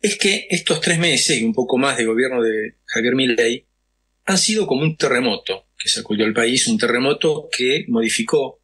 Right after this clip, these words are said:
el nivel de vida de la gente. Para una mayoría, la modificación ha sido para mal en términos de nivel de vida. Solo algunos grupos muy minoritarios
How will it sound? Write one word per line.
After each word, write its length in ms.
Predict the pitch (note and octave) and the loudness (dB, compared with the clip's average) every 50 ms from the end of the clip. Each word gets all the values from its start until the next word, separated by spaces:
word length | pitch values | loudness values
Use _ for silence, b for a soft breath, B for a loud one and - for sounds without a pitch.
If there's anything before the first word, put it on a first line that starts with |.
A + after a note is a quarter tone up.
| _ _ _ | _ _ _
el 140 | - - G#2+ | -10 -8 -6
nivel 220 | A2 A2+ A#2+ A#2 | -2 -2 -2 0
de 120 | A2+ A#2 A2 | 0 0 0
vida 260 | A#2 A2 A2 A2 G2+ | 0 0 0 -2 -2
de 100 | A2 A2 | -2 -4
la 120 | - G2+ | -4 -4
gente. 580 | - - - E2 E2 - - - - D2 - _ _ _ _ _ _ _ _ _ _ _ _ _ _ _ _ _ _ _ | -6 -6 -6 -6 -6 -8 -8 -8 -10 -10 -10 _ _ _ _ _ _ _ _ _ _ _ _ _ _ _ _ _ _ _
Para 140 | - A2 A2+ | -2 0 0
una 240 | B2 B2+ C3 A#2+ - | 0 0 -2 -2 -2
mayoría, 560 | B2+ A#2 B2 C#3+ D#3 E3 D#3 E3+ G#3+ B3 - _ _ _ _ _ _ _ _ _ _ _ _ _ _ _ _ _ _ _ | 0 0 2 2 2 2 2 2 0 -2 -6 _ _ _ _ _ _ _ _ _ _ _ _ _ _ _ _ _ _ _
la 140 | - B2 A#2 | -4 -2 0
modificación 680 | A#2 A#2 A2+ A2 C3 A#2+ C3 B2 - - F3 F#3+ F3+ | 0 0 0 0 0 0 0 0 2 2 2 2 0
ha 60 | D3 | 0
sido 280 | - - D#3 D3 C#3 - | 0 0 0 0 0 0
para 280 | - A2+ A2 G#2+ - - | -2 -2 -2 -4 -4 -4
mal 320 | A2 G#2 F#2 F2 F2 - _ _ _ _ | -2 -2 -2 -4 -8 -12 _ _ _ _
en 120 | - G#2 G2+ | -6 -6 -2
términos 360 | - A2 A2+ A#2+ A#2 G#2+ - _ _ _ | -2 0 0 0 -2 -2 -6 _ _ _
de 140 | - A2 A2+ | -4 -2 0
nivel 180 | G#2+ G2+ G#2 G2+ | 0 0 0 -2
de 80 | G2 F#2+ | -2 -2
vida. 340 | F#2+ F#2+ - - - - _ _ _ _ _ _ _ _ _ _ _ _ _ _ _ _ _ _ _ _ _ | -2 -4 -4 -6 -6 -10 _ _ _ _ _ _ _ _ _ _ _ _ _ _ _ _ _ _ _ _ _
Solo 500 | _ - - - G#3+ A3+ A3+ A3 G#3 F#3 | _ 0 0 2 2 2 2 2 2 2
algunos 500 | D3+ C#3 C#3+ E3+ A#3 A3+ G3 D#3 C3 A2 | 2 2 2 2 2 2 4 2 2 2
grupos 360 | C3 C3 C#3+ A#2+ - A#2+ G2 | 2 0 0 0 -2 -4 -2
muy 220 | A#2 D#3 F#3 F3 D3+ | 0 0 2 2 2
minoritarios 1040 | B2+ A#2 A#2 G#2+ G#2+ G#2+ - C3+ B2+ B2 A2 G#2+ G#2+ G#2+ G#2 - - - - _ | 2 2 2 0 0 0 0 0 2 2 0 -2 -2 -2 -2 -2 -2 -4 -6 _